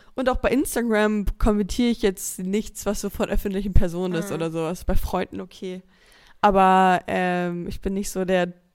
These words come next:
Speaker 1: der Troller,
Speaker 2: Mhm.
Speaker 1: der dann so da durchgeht und sagt, „Alle hässlich.“ <laughs>
Speaker 2: Hm.
Speaker 1: Nee. Deswegen,
Speaker 2: Ehrliche
Speaker 1: ich bin da
Speaker 2: Haut.
Speaker 1: eigentlich ganz,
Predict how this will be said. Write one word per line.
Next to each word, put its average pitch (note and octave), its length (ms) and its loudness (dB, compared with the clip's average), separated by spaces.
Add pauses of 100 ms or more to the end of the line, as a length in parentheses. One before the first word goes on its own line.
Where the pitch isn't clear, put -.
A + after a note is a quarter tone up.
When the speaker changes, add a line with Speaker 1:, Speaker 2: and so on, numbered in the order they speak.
(300)
Speaker 1:
der F#3+ 180 -2
Troller, G#3 640 0
Speaker 2:
Mhm. G3+ 40 -6 (920)
Speaker 1:
der G#3+ 220 2
dann G#3 180 -2
so G3+ 100 -6
da G3+ 120 0
durchgeht G#3 480 -4
und G#3+ 140 -2
sagt, - 380 -6
„Alle A3 220 6
hässlich.“ C#4+ 800 0
<laughs> C4+ 40 -4 (3750)
Speaker 2:
Hm. F#3+ 340 -16 (960)
Speaker 1:
Nee. F3+ 260 -8 (640)
Deswegen, G#3 280 -4
Speaker 2:
Ehrliche G#3+ 200 -6
Speaker 1:
ich G#3 60 -4
bin G#3 100 -2
da G3+ 60 -2
Speaker 2:
Haut. G3 80 -6
Speaker 1:
eigentlich A3+ 300 -10
ganz, G#3+ 520 -8